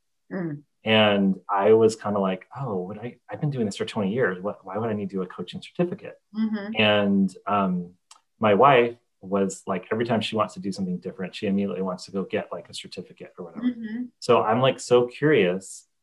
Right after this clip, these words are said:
Speaker 2: what led you to, like, what's your, um, kinda your feeling on getting the c-, certificate versus life experience? Oh,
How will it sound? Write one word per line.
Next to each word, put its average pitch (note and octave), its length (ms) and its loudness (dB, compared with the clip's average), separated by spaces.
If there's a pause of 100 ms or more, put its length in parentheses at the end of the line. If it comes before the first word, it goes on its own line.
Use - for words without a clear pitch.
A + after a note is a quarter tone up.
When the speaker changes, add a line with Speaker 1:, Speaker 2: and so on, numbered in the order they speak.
(200)
Speaker 2:
what A2+ 340 2
led A2+ 260 2
you A2 180 2
to, F#2+ 800 0
like, G2 200 -2
what's - 240 4
your, A2+ 440 6
um, F2+ 300 -2 (260)
kinda G2+ 160 0
your A#2 300 2
feeling G2 480 2
on F#2 460 -4 (380)
getting A2+ 260 6
the G2+ 100 2
c-, - 240 -14 (140)
certificate G2 600 -2
versus F#2+ 760 -2 (440)
life G#2+ 240 4
experience? A2 520 2
Oh, - 200 6